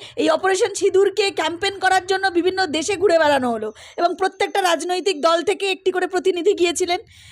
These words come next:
সবাই জানে। এই যে অপারেশন সিঁদুর এবং সেটা নিয়ে এখন অপারেশন সিঁদুরকে নিয়ে দুর্গাপুজোর থিমও হচ্ছে, তো এই অপারেশন সিঁদুর নিয়ে কী বলবেন?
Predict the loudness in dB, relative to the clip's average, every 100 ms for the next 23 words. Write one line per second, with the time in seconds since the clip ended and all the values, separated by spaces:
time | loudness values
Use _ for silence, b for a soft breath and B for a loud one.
0 | B -2 2 2 2 0 0 0 2 0
1 | 0 -2 0 0 -2 0 0 0 -4 -2
2 | -4 -2 -4 0 -2 0 -2 0 0 0
3 | -2 -8 -6 -4 -2 0 -2 -4 -4 -4
4 | B B -2 2 2 2 0 0 0 2
5 | 4 2 0 -4 -10 -10 B B 0 2
6 | -2 0 0 0 -2 0 2 2 2 0
7 | 2 2 2 2 0